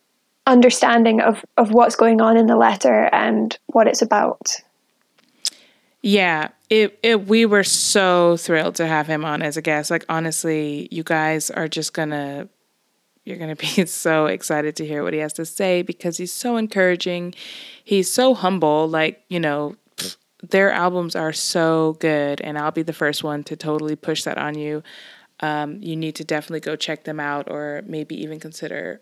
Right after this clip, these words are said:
Speaker 2: um, supporting them on their Patreon. Um, but one of the things I loved is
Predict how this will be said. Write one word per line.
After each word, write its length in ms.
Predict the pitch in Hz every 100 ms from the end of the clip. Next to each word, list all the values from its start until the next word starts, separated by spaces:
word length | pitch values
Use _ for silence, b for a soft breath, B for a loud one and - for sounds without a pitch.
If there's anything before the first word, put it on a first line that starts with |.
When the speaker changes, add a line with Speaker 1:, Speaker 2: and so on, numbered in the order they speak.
| -
Speaker 2:
um, 320 | 151 143 147
supporting 560 | - 165 160 170 156 151
them 260 | 147 147 - _ _ -
on 160 | 160 156
their 120 | 151
Patreon. 800 | - 170 165 170 156 151 156 - B B B B _ -
Um, 400 | 156 156 151 156 _ _ _ _ - - -
but 120 | 208
one 100 | 214
of 100 | 202
the 80 | 196
things 260 | 185 175 170
I 120 | 170
loved 420 | 165 147 147 -
is 500 | 175 165 156 - -